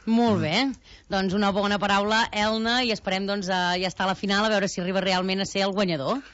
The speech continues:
Speaker 2: A veure, a veure, a veure, doncs, eh, serà un de, serà important saber-ho, i suposo que ja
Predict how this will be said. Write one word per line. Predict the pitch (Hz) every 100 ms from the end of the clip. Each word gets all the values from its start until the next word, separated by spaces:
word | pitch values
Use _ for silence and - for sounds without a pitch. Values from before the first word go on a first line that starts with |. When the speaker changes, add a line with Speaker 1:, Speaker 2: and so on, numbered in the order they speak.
| -
Speaker 2:
A | 98
veure, | 104
a | 139
veure, | 104
a |
veure, | 120 120 165
doncs, | 92 82
eh, | 87 87
serà | 95 92
un | 90 92
de, | 101 - 90
serà | 95 92 90 90
important | 92 90 92 104 98
saber-ho, | 107 120 117 127
i | 127
suposo | 104 98 98
que | 98 98
ja | 90